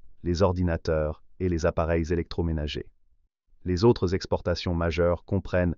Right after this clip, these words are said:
les produits pétroliers, les produits agricoles, les dispositifs médicaux, les plastiques et les textiles. Selon l'Observatoire de la complexité économique, O E C, les principales exportations du Mexique vers les États-Unis en deux mille vingt-trois étaient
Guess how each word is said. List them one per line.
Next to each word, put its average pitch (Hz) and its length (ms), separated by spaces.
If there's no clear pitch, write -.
les 82 140
produits 92 400
pétroliers, 76 680
les 85 100
produits 87 440
agricoles, 78 600
les 85 100
dispositifs 85 800
médicaux, 82 560
les 85 140
plastiques - 580
et 87 80
les 82 120
textiles. - 580
Selon 104 300
l'Observatoire 101 680
de 90 80
la 87 100
complexité 98 640
économique, 90 720
O 87 180
E 82 80
C, 101 340
les 104 100
principales 127 560
exportations 110 600
du 95 120
Mexique 95 440
vers 90 200
les 90 180
États-Unis 92 540
en 85 80
deux 90 120
mille 92 180
vingt-trois 87 460
étaient 92 340